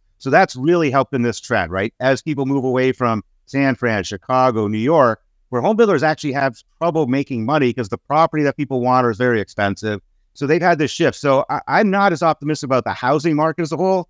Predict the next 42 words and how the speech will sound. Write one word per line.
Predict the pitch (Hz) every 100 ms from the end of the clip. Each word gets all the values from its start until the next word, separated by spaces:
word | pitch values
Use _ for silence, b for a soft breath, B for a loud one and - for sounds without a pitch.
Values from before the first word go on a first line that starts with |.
| _ -
I | 147
think | 170
there's | 139 120
gonna | 127
be | 110
pressure | 143 139 165
on | 156
that. | 165 175 - _ -
I | 160
just | 170 -
think | 175
that | - 147
people | 160 151 147
are | 139
misinterpreting | 135 131 131 113 160 147 139
a | 127
little | 139 131
bit | 139 131 _ _ _
this | 139 120 -
success | - 135 - 160 156
of | 143
the | 123 107
home | 170 185
builders | 156 135 127 120 123 120 _ _
who | 139
run | 143 147
a | 113
business | 160 165 156 -
of | 117 104
building | 143 147 139
homes | 147 143 120
to | 101
sell | 147 165
to | 151
people | 135 123 135 120 120 _ _
versus | 131 139 131
the | 127
housing | 117 143 139 139
market | 131 127 131
as | 117
a | 107
whole. | 143 127 110 98